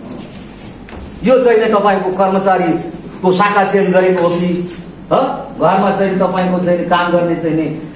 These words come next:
सहयोगी कामदार चेन्ज गरेको हो कि, के हो यो? के कारण चेन्ज गरियो? आज चाहिँ नि गणेश मन पर्दैन,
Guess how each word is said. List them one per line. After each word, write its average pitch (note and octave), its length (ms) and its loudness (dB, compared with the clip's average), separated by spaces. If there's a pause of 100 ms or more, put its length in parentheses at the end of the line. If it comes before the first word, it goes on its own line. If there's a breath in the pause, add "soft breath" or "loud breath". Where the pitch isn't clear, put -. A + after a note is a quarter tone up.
(260)
सहयोगी G3 360 4
कामदार F#3+ 440 2
चेन्ज G#3 180 4
गरेको G3 260 2
हो F#3 60 2
कि, F3+ 180 -2 (500)
के G4+ 120 6
हो F4+ 60 4
यो? - 160 0 (520)
के D#4+ 80 4
कारण D#4 340 2
चेन्ज C4+ 200 4
गरियो? A3 260 2 (1040)
आज A#3+ 240 2
चाहिँ A3 140 4
नि G#3 80 6
गणेश G#3 400 2
मन G3+ 120 2
पर्दैन, G3+ 360 2